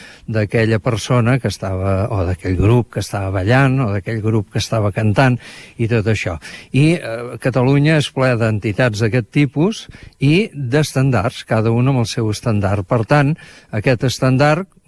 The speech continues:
havia de ser el d'alguna entitat de Sant Feliu, i a més porta el nom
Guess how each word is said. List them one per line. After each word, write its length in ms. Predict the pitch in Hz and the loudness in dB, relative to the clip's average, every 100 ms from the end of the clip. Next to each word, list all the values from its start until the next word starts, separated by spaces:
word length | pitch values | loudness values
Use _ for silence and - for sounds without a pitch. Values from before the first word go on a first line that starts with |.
| _ _ _ 90 - | _ _ _ -16 -4
havia 360 | 135 135 143 | 0 2 2
de 120 | 131 131 | 2 0
ser 300 | 160 156 190 _ _ _ | 0 0 -2 _ _ _
el 200 | 123 113 | -6 -4
d'alguna 480 | 110 107 120 151 139 | -2 0 2 4 2
entitat 440 | 123 127 117 127 | 0 -2 -2 -2
de 140 | 113 127 | 0 0
Sant 240 | 147 135 | 0 0
Feliu, 400 | - 139 165 165 | 0 2 2 2
i 100 | 147 | 0
a 120 | 107 104 | -2 -2
més 160 | 117 | -2
porta 320 | - 120 107 117 | -2 -4 0 0
el 80 | |
nom 300 | 110 127 113 | 2 2 0